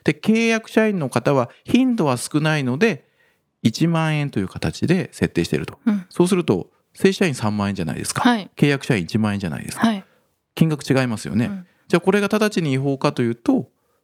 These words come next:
Speaker 1: いや、その作業する頻度が違うんだから、その違いに応じて差をつけてるだけで、
Speaker 2: うん。
Speaker 1: で、その差がじゃあ三万円と一万円でこの差が不合理かというと、まあ、頻度としては三対一ぐらいだから、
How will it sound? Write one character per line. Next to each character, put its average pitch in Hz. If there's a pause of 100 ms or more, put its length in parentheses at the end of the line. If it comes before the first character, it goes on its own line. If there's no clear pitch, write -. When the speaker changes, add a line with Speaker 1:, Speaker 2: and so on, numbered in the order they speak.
(240)
Speaker 1:
い -
や、 113
そ -
の 110
作 160
業 135
す 101
る 92
頻 139
度 101
が 85
違 - (200)
う 139
ん 107
だ 87
か 90
ら、 170 (220)
そ -
の 120
違 202
い -
に 202
応 170
じ 170
て - (100)
差 -
を 110
つ -
け 107
て 87
る 73
だ 67
け 101
で、 208
Speaker 2:
う 208
ん。 202 (680)
Speaker 1:
で、 135
そ 135
の 196
差 190
が 190
じ 131
ゃ 104
あ - (160)
三 147
万 156
円 151
と 147
一 139
万 143
円 139
で 131
こ 127
の 131
差 135
が 110
不 113
合 165
理 131
か 190
と -
い 110
う 95
と、 101
ま 98
あ、 92
頻 156
度 107
と 95
し -
て -
は 160
三 98
対 120
一 98
ぐ 110
ら 127
い 104
だ 85
か -
ら、 185